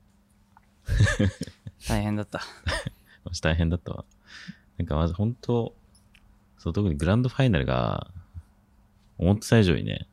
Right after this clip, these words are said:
Speaker 2: 向こうもちゃんと対策してて、
Speaker 1: うん。
Speaker 2: 実際、平文とかね、なんかうちがやっぱ、強いなって思ってる動きとかもちゃんと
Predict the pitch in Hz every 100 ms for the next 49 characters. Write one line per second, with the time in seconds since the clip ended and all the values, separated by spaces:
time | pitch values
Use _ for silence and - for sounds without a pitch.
0 | _ - _ _ - - _ _ _ _
1 | - - - _ _ _ _ - 78 76
2 | 85 73 76 78 - 73 78 - 76 -
3 | 53 - - - 113 107 104 139 _ _
4 | _ _ _ _ _ _ _ _ _ _
5 | _ - 73 85 73 90 90 90 85 87
6 | 58 58 - - 80 80 - 85 82 -
7 | - - - _ _ - - - - -
8 | - 85 73 71 69 - 69 69 - 67
9 | 64 - 71 55 57 67 64 65 64